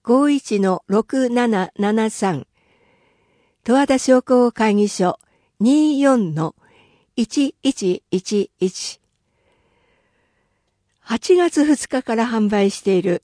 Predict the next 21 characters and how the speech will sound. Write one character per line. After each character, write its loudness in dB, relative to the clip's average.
十 0
和 2
田 0
応 2
援 0
プ -4
レ 0
ミ 0
ア 0
ム 0
付 -6
き -16
商 2
品 -4
券 -2
の -4
購 2
入 2
期 -4
限 0
は、 -6